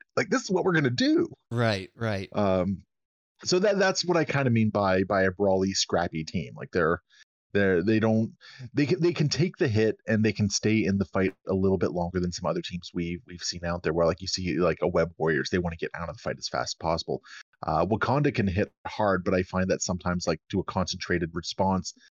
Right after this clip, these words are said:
Speaker 1: sometimes they buckle a little fast. Sometimes I feel like, you know, depending on how you build Avengers, the same thing can happen to them. Um, so a lot of other teams, like, they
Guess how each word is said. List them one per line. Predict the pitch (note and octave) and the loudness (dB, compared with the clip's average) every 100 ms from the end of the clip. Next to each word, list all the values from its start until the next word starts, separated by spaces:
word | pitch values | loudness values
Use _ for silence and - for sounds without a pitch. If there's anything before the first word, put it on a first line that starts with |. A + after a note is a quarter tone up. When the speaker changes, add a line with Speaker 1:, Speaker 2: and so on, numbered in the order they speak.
| _ | _
Speaker 1:
sometimes | - F2+ E2+ E2+ | -6 -4 -2 -2
they | F2+ | -2
buckle | D#2+ D#2+ - E2+ | 0 -2 -2 -2
a | |
little | E2 D2 | -2 -6
fast. | - G2 G2 F#2+ | -4 0 0 -2
Sometimes | - F2+ F#2+ F#2+ | -4 -2 -2 -2
I | |
feel | - F#2+ | -2 2
like, | F2+ F2 _ - - - | 2 0 _ -20 -20 -4
you | G2 | -2
know, | |
depending | E2 F#2 F#2+ | -2 0 0
on | F#2+ | 0
how | E2+ | 2
you | G2 F2+ | 0 2
build | F#2+ E2 | 0 0
Avengers, | E2 G#2 G2+ G2+ | 0 0 0 0
the | G2 | 0
same | F#2 F#2 E2 | -2 -2 -4
thing | F2 E2 | -8 -10
can | - - | -14 -8
happen | E2 - - | -8 -8 -10
to | D2+ | -6
them. | F2+ F2+ F2+ - - - - _ - | -2 -2 -4 -10 -20 -20 -20 _ -8
Um, | F2 E2 F2 | -2 0 0
so | F#2+ | 0
a | A2+ | 2
lot | C3 D3+ | 2 2
of | |
other | B2 B2 | 2 0
teams, | A2 A2+ G2 | 0 -2 0
like, | G2 F2 | -2 0
they | G#2 G2+ | 2 4